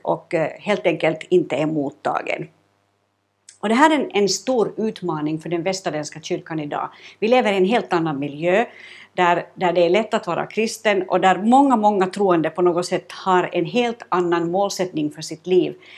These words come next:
än att leva som salt och ljus i den här världen. Eh, någonting som den här serien kommer att handla om. Där så ska vi tala om det här att leva som jordens salt i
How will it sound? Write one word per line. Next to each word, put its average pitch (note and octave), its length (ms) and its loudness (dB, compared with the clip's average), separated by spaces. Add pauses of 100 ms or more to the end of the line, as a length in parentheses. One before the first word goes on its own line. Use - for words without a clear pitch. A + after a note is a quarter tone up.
(180)
än F3 140 2
att E3 140 -4
leva F3+ 400 0
som D#3+ 280 -6
salt F#3 440 -4
och F3 160 -4
ljus D#3 440 -4
i F3 60 -4
den D3+ 140 -6
här D#3 140 -10
världen. D3 460 -6 (360)
Eh, D#3 100 -6
någonting E3 280 -4
som E3 160 -6
den D#3 100 -6
här E3 180 -2
serien D#3 360 -2
kommer D#3 220 -6
att D3+ 140 -10
handla D#3 340 -8
om. - 220 -12 (480)
Där B3+ 180 2
så C#4+ 160 -6
ska - 140 -4
vi G#3 100 -2
tala A3 300 2
om E3+ 80 0
det D#3+ 60 -2
här F#3 120 -4
att E3+ 280 -10
leva A3+ 400 -2
som E3 300 -4
jordens D#3 680 -4
salt - 720 -2 (480)
i F3+ 340 0